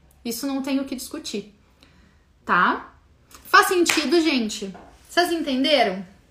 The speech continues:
Quem aqui, coloca aqui nos comentários, quem é que tá pronta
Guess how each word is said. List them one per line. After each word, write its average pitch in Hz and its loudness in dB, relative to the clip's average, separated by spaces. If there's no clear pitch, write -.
Quem 427 0
aqui, 320 -2
coloca 254 -2
aqui 320 -8
nos 330 -2
comentários, 311 -2
quem 269 0
é 285 -4
que 330 -10
tá 320 2
pronta 277 -2